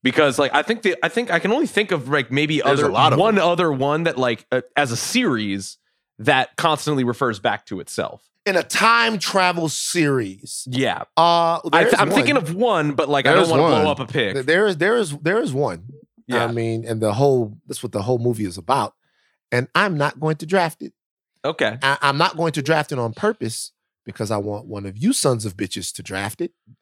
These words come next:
Speaker 1: Guess what? I probably
Speaker 3: Because
Speaker 1: might do it.
Speaker 3: I know you will. And by the way, once you do it, I can't wait to he-, listen to you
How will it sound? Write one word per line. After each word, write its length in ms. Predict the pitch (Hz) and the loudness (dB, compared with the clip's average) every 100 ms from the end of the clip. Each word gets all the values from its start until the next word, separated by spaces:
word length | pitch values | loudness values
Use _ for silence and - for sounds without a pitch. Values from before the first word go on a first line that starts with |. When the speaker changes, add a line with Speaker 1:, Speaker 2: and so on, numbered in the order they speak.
| _ - | _ -4
Speaker 1:
Guess 200 | 139 143 | -2 2
what? 120 | 135 | 2
I 80 | 127 | 4
probably 300 | 160 151 151 | 4 2 2
Speaker 3:
Because 40 | |
Speaker 1:
might 180 | 147 143 | 2 0
do 120 | 135 101 | 0 -2
it. 120 | - - - - | -6 -16 -20 -2
Speaker 3:
I 120 | - 320 | 2 4
know 220 | 339 480 | 6 4
you 180 | 240 151 | 4 0
will. 340 | 120 104 - _ _ | 0 -2 -6 _ _
And 140 | 180 170 | 0 2
by 160 | 202 | 2
the 80 | 226 | 2
way, 340 | 190 226 311 262 | 2 2 0 -4
once 340 | 123 147 226 185 | -4 -2 0 0
you 140 | 185 | -2
do 300 | 139 170 226 | 0 2 2
it, 140 | 330 - _ _ _ - | 0 -4 _ _ _ -6
I 80 | 151 | -4
can't 300 | 185 151 117 | -2 -2 0
wait 300 | 139 175 - | 0 0 -2
to 80 | 156 | -4
he-, 160 | 131 | 0
listen 320 | 143 151 151 123 | 2 2 0 -2
to 120 | 123 | -2
you 400 | 117 110 107 | 0 0 0